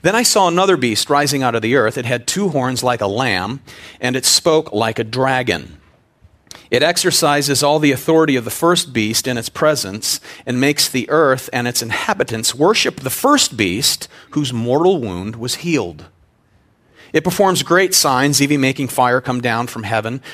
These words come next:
to earth in front of people. And by the signs that is allowed to work in the presence of the beast, it derives, it deceives rather those who dwell on the earth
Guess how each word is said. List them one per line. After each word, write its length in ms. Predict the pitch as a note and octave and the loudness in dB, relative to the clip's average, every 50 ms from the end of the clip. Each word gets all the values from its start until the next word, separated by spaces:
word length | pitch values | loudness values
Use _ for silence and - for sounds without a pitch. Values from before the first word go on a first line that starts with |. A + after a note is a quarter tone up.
| - _ | -14 _
to 100 | - - - | -8 -4 -2
earth 260 | G#2+ G2+ A2 A2 - | -2 -2 -2 -2 -4
in 60 | A#2 G2+ | -8 -8
front 240 | - - A2+ G#2+ | -6 -6 -4 -4
of 100 | G2+ G2+ | -6 -8
people. 480 | - - A2 G2 - - F#2+ G#2 D3 - _ _ - - - - | -8 -8 -8 -6 -6 -8 -8 -8 -10 -16 _ _ -20 -20 -16 -12
And 140 | - B2+ A#2+ | -10 -4 0
by 120 | A2+ A#2+ B2 | 0 0 2
the 80 | A#2+ | 2
signs 680 | A#2 - - C#3+ B2+ B2+ B2+ C3+ D3+ D#3+ D#3 - - - - - - | 2 2 2 2 2 2 2 0 0 0 0 -2 -2 -4 -8 -16 -2
that 160 | - C#3 C3 C3 | 0 0 2 2
is 100 | A#2 A#2 | 2 2
allowed 540 | A#2+ A2 A#2 B2 B2+ C3 C3 B2+ - - | 2 2 4 4 2 2 0 -4 -8 -8
to 120 | - - A#2+ | -6 -6 -2
work 380 | G2+ C3 F#3+ F3 C#3 D3 - | 0 2 4 4 2 2 0
in 120 | C#3 B2 A#2 | -4 -6 -6
the 60 | A#2 | -6
presence 580 | - - - F#3+ F#3 D3+ C3+ B2 A#2+ - - - | -8 -2 0 0 0 0 -2 -4 -4 -4 -4 -4
of 240 | C3 A#2+ A#2+ A2+ | -4 -6 -6 -10
the 80 | G#2 G2+ | -14 -4
beast, 480 | G2 C3 D#3+ C3+ B2 B2+ - - - A#2+ | -2 0 0 0 0 -2 -2 -4 -4 -6
it 120 | - B2 | -8 -6
derives, 600 | A2 A#2+ A#2 A#2+ A#2+ B2 B2 B2 A#2+ - - - - - - - - | -6 -2 0 2 2 2 0 0 -2 -4 -6 -6 -8 -14 -20 -14 -8
it 140 | - C3+ B2+ | -8 -6 -4
deceives 440 | B2+ A#2 - - F3 F#3+ F#3+ D#3 D3 | -2 0 0 2 0 0 -2 -2 -2
rather 320 | B2+ A#2 A2+ A2+ A#2+ A#2+ | 0 0 0 0 0 0
those 340 | A2+ B2+ B2 C3 C3 - - | 2 2 2 2 2 -2 -4
who 120 | - C#3 | -4 -6
dwell 320 | B2 A2 G#2+ A#2 G#2+ G2 F#2+ | -8 -6 -4 -2 -2 -2 -2
on 140 | F#2+ G2 F#2+ | -6 -8 -8
the 140 | G2 A2 | -8 -6
earth 460 | B2+ C#3 A#2 G2 F2+ - - - - | -4 -4 -4 -6 -8 -12 -18 -20 -20